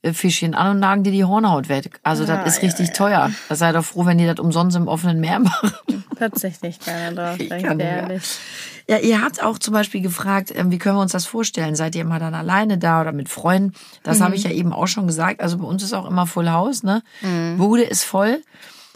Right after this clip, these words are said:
Speaker 1: Und ich finde das großartig. Ja, das ist manchmal auch ein bisschen stressig, wenn man dann abends für so viele kocht. Aber eigentlich gehen uns immer alle zur Hand, bis auf die Kinder.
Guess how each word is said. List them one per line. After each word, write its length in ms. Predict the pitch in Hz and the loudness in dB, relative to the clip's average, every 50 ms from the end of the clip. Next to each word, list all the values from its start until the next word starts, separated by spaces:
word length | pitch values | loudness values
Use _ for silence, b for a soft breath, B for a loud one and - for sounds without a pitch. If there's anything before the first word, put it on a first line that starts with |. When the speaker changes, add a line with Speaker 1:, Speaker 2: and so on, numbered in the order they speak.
| B B - | B B -4
Speaker 1:
Und 360 | 180 185 190 190 196 185 - - | 0 0 2 2 2 0 -2 -4
ich 140 | 185 170 | -4 -2
finde 160 | - 233 233 226 | 0 0 0 0
das 140 | 220 - | -2 -2
großartig. 680 | - - - 190 202 - - - 160 151 - 143 - - | -4 -2 -2 -2 -2 0 0 -2 -2 -2 -4 -6 -4 0
Ja, 260 | - 147 160 175 190 180 | 0 2 2 2 2 0
das 160 | 175 170 - | 0 -4 -4
ist 180 | - - 190 | -4 -4 -2
manchmal 420 | - 185 180 185 196 190 180 175 - | 0 2 2 2 2 2 0 0 0
auch 60 | - | 0
ein 60 | 165 | 0
bisschen 260 | 170 165 - 175 165 | -2 -2 0 -2 -2
stressig, 600 | 165 - - - 151 - - - 311 285 - - - | -4 -4 -6 -6 -6 -4 -4 -2 -4 -4 -6 -6 -6
wenn 160 | - 170 170 | -2 0 0
man 160 | 175 175 170 | 0 0 2
dann 380 | 170 170 165 170 170 170 170 - - | 2 2 2 2 2 0 0 -2 -4
abends 500 | - 170 170 170 170 170 170 - - - | 0 0 2 2 2 0 0 -2 -4 -6
für 160 | 180 - - 175 | -8 -8 -8 -6
so 120 | 170 175 | -6 -6
viele 280 | 165 - - 175 170 165 | -6 -6 -4 -4 -4 -4
kocht. 340 | - - 185 202 - - | -4 -4 -4 -4 -4 -6
Aber 140 | - 185 175 | -8 -6 -4
eigentlich 320 | 170 - 165 165 170 - - | -4 -4 -4 -4 -4 -6 -4
gehen 160 | - 180 175 | -4 -2 0
uns 160 | 180 175 - | 0 -2 -2
immer 180 | - 170 170 - | -2 -2 0 0
alle 160 | 165 170 165 | 0 -2 -2
zur 220 | 170 - 156 151 | -4 -6 -6 -4
Hand, 240 | 156 160 180 180 - | -2 -2 -4 -4 -4
bis 180 | - 180 - - | -6 -6 -6 -6
auf 140 | - - | -8 -10
die 100 | - 151 131 | -10 -12 -12
Kinder. 440 | - - - 151 143 156 185 233 | -12 -12 -8 -6 -2 -2 -2 -2